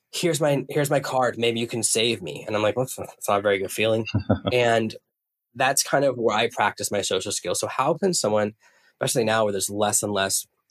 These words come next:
Speaker 1: group type events or it's more challenging, hone their skills in a no risk environment or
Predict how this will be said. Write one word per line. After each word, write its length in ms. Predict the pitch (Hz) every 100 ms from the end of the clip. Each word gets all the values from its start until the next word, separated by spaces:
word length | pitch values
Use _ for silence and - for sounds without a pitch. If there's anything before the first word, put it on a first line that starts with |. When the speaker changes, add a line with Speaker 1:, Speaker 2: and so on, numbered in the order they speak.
| _ _ -
Speaker 1:
group 260 | 127 120
type 240 | - 104 101
events 340 | 95 98 95
or 80 | 98
it's 140 | 95
more 160 | 104 98
challenging, 480 | - 104 101 98 92 - - - -
hone 420 | - 139 143 139
their 180 | 123 110
skills 520 | - - 107 120 123
in 160 | 117 113
a 40 |
no 260 | 110 107 104
risk 260 | 101 -
environment 420 | 98 98 95 92
or 200 | 101 101